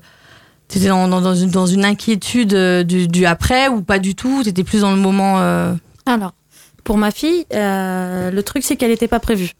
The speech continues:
Speaker 2: Je l'ai eue à vingt et un ans, c'était, elle était pas du tout, euh, au programme. Donc c'est vrai que quand j'ai su déjà que j'étais enceinte, ça a été, euh, ça a été une grosse remise à,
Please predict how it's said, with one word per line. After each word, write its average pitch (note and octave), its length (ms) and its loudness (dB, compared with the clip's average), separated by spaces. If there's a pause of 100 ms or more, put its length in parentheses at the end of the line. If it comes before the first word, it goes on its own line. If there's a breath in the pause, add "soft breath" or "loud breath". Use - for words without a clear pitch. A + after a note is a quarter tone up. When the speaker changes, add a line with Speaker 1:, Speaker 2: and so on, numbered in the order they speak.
(160)
Speaker 2:
Je F#3 180 -2
l'ai F3+ 440 0
eue F#3+ 120 2
à F3+ 120 0
vingt F#3 260 -2
et - 20 -2
un F#3 180 0
ans, B3 440 2
c'était, F#3 460 -2
elle F3+ 120 -2
était F3 160 -6
pas A3+ 140 0
du G3+ 140 0
tout, A3+ 360 0
euh, F#3 540 0
au G#3 80 -2
programme. G#3+ 500 0 (640 soft breath)
Donc A3 160 2
c'est - 140 -2
vrai B3 180 0
que A3+ 240 0
quand A#3 220 0
j'ai G#3 240 0
su - 560 -2
déjà G#3+ 580 2 (100)
que - 80 -10
j'étais G3 240 -2
enceinte, A3 480 -2 (380 soft breath)
ça - 180 -2
a G3 40 2
été, A3 420 2
euh, F3+ 540 0
ça - 160 -4
a G3 40 0
été G#3 220 0
une G3 540 2
grosse G#3 360 0
remise A#3+ 220 2
à, G3+ 240 2